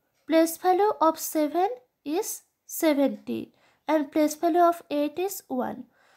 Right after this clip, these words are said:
So if we add this, we get the number four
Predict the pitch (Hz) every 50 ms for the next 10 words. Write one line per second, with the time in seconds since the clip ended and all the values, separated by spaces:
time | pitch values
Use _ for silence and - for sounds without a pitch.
0 | _ _ - - - - 320 320 359 440 480 - _ _ _ _ _ _ _ _
1 | _ _ _ _ _ - - 311 339 370 359 - - - 339 349 339 320 330 -
2 | _ _ - - 269 262 277 277 302 277 - 320 339 427 440 - - _ _ -
3 | 269 285 285 277 277 - 294 285 285 - - 302 294 269 285 277 269 262 269 349
4 | 370 440 480 480 _ _ _ - - 302 302 320 370